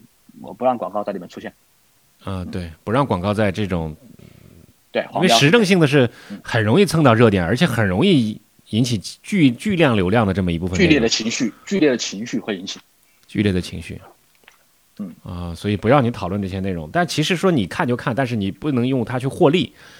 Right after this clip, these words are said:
Speaker 2: 那这些人就失去了这样的一个生存的依靠以后，
Speaker 1: 对。对，他
Speaker 2: 这部分内容自然而然就会
Speaker 1: 打上黄标之后呢，不会被推荐，不会出现广告。
Speaker 2: 啊，不会被推荐，不会出现广告。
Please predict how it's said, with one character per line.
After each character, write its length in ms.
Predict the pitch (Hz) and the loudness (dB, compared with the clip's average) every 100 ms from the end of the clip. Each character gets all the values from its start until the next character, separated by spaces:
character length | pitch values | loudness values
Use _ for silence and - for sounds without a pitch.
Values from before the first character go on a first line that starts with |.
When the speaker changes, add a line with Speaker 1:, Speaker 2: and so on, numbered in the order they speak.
| - - _ - | -20 -20 _ -2
Speaker 2:
那 140 | 143 | 0
这 120 | 131 | 4
些 160 | 131 139 | 6 8
人 340 | 117 107 127 | 8 6 2
就 300 | 127 147 113 | 2 4 4
失 260 | 104 - 170 | 2 -2 -2
去 160 | - 160 | 2 4
了 100 | 120 | 4
这 120 | 127 | 4
样 100 | 110 | 2
的 80 | 101 | 0
一 80 | |
个 100 | 104 | -2
生 200 | 110 147 | -2 -2
存 120 | 143 117 | 0 0
的 60 | |
依 160 | 127 151 | 2 2
靠 180 | 147 123 | 4 4
以 120 | 87 | 4
后， 160 | 127 | 4
Speaker 1:
对。 100 | 107 | 2
对， 60 | 90 - | 2 -2
他 180 | 202 - _ | -2 -2 _
Speaker 2:
这 120 | - 143 | 0 4
部 80 | |
分 100 | 123 | 6
内 100 | 127 | 6
容 140 | 123 107 | 6 4
自 140 | 104 | 4
然 100 | 117 | 4
而 60 | 104 | 4
然 140 | 95 | 4
就 100 | 95 | 4
会 120 | - | 2
Speaker 1:
打 80 | 165 | 2
上 40 | 151 | 0
黄 80 | 131 | 0
标 0 | |
之 60 | |
后 40 | 117 | -4
呢， 40 | - _ _ _ | -10 _ _ _
不 140 | 147 131 | -10 -4
会 200 | 175 120 _ | -2 -4 _
被 260 | 156 123 107 | -6 -4 -6
推 180 | 156 | -10
荐， 220 | 151 151 - | -8 -8 -10
不 80 | 110 | -14
会 180 | 139 104 - _ _ _ _ | -12 -12 -16 _ _ _ _
出 80 | - | -14
现 80 | 135 | -12
广 120 | 110 | -12
告。 120 | 107 - _ _ _ _ _ _ _ _ _ _ _ _ _ _ - | -14 -16 _ _ _ _ _ _ _ _ _ _ _ _ _ _ -16
Speaker 2:
啊， 340 | 95 92 90 90 | -12 -10 -10 -12
不 100 | 92 | -10
会 100 | 113 | -8
被 140 | 101 | -8
推 160 | 87 92 | -8 -6
荐， 160 | 87 82 | -8 -8
不 80 | |
会 120 | 82 92 | -10 -12
出 120 | 92 | -12
现 140 | 90 | -16
广 140 | 90 | -18
告。 100 | 85 | -20